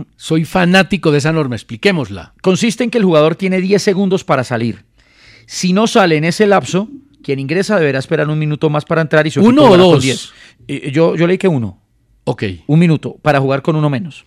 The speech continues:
Speaker 1: A mí me hubiera gustado dos.
Speaker 2: Eso para agilizar la modificación.
Speaker 1: Claro.
Speaker 2: Agilizar la modificación, me parece muy buena. Y
Speaker 1: Sí.
Speaker 2: don Julio César Herrera dice que, él, que, que debería haber dos opciones para grupo de transmisión.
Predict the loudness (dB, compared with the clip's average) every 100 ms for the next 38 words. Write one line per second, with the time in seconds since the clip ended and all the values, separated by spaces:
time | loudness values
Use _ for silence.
0 | _ -6 0 4 4 4 2 2 2 0
1 | -4 -8 -2 0 2 2 0 -2 -6 -2
2 | 0 0 -2 -4 -8 -14 -14 -10 -6 -4
3 | -4 -10 -20 _ _ -8 -6 -2 0 0
4 | 0 -2 -2 -4 -4 -4 -2 -2 -2 -2
5 | -2 2 4 4 0 -8 -18 -6 -4 -2
6 | 0 0 0 -2 -2 -2 -4 -4 -6 -6
7 | -6 -4 -4 -4 -4 -2 0 0 0 0
8 | -2 -4 -4 -4 -4 -4 -8 _ _ _
9 | _ _ -4 -2 0 -2 -4 -4 -6 -4
10 | -2 -2 -2 -4 -6 -6 -8